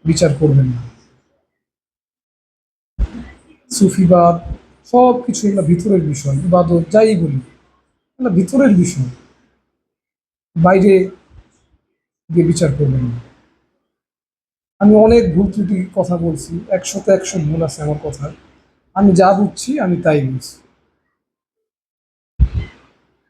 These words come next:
মুরিদ করা যায় না, মুরিদ হয়ে যায়। আপনি যদি পৃথিবীর অন্য প্রান্ত থেকেও যদি বাবা জাহাঙ্গীরকে মন প্রাণ দিয়ে ফেলেন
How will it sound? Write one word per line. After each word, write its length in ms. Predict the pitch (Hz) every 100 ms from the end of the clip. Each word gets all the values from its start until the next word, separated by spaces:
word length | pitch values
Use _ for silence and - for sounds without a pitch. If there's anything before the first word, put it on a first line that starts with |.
| _ -
মুরিদ 280 | 185 190 -
করা 200 | 196 185
যায় 240 | 165 165 151
না, 100 | 151
মুরিদ 300 | 156 165 135
হয়ে 260 | 143 139 131
যায়। 220 | 117 117 - - _ _ -
আপনি 220 | 175 190
যদি 380 | 185 175 190 180 - _ _ _ _ _ _ _ _ _
পৃথিবীর 380 | 208 - 202 254
অন্য 220 | 220 220
প্রান্ত 280 | 214 196 190
থেকেও 300 | 196 196 180
যদি 320 | 180 196 190 - - 165
বাবা 180 | 175 180
জাহাঙ্গীরকে 640 | 165 185 185 208 185 190
মন 240 | 180 190
প্রাণ 320 | 180 190 175 175
দিয়ে 140 | 175
ফেলেন 320 | 170 156 143